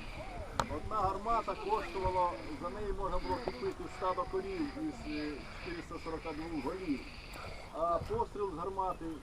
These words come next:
дорівнював десь дев'яти коровам. І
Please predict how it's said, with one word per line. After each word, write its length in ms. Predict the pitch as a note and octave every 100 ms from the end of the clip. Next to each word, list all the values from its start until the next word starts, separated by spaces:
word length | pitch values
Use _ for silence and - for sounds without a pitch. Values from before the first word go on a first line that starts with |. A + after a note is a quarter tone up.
| C3
дорівнював 460 | D#3+ F#3+ F#3 F3
десь 100 | E3 D#3+
дев'яти 380 | D#3+ - - G3
коровам. 440 | F3 D#3+ C3+ A2+ - - - F4+ - -
І 20 | -